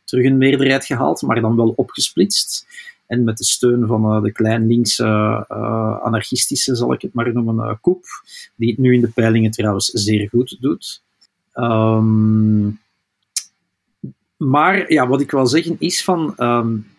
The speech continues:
in het begin van die coalitie van zeventien ging het nog tussen die twee partijen.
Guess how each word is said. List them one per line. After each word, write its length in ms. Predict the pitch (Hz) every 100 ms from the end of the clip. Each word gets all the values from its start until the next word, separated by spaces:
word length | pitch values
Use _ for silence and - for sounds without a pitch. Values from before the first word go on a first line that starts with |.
| _ _ _
in 100 | 139
het 80 | 123
begin 640 | 123 139 156 151 123 107 101
van 200 | - 123
die 160 | 120 117
coalitie 540 | 135 127 127 127 123
van 120 | 117
zeventien 440 | 110 123 - 123 113
ging 200 | 135 156
het 100 | 151
nog 180 | 160
tussen 220 | - - 143
die 100 | 156
twee 220 | 147 151
partijen. 560 | 147 - 151 147 151